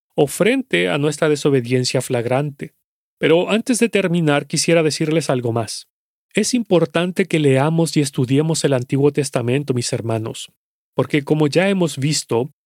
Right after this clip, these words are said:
podemos encontrar un sinfín de enseñanzas prácticas para nuestras vidas, al ver los aciertos y errores de las figuras bíblicas. Esto que voy a decir lo digo con mucho amor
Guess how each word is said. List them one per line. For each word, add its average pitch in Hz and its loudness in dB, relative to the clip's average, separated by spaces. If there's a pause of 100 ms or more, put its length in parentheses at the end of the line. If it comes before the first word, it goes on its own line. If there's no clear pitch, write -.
(100)
podemos 233 2
encontrar 196 0
un 208 2
sinfín 170 0
de 175 4
enseñanzas 147 0
prácticas 165 -2
para 131 0
nuestras 120 -4
vidas, 131 -2 (360)
al 135 0
ver 190 0
los 190 2
aciertos 190 0
y 151 4
errores 156 2
de 160 0
las 147 -4
figuras 143 0
bíblicas. 151 -2 (840)
Esto 196 -2
que 180 0
voy 196 2
a 202 2
decir 185 0
lo 180 4
digo 180 2
con 156 2
mucho 196 2
amor 135 0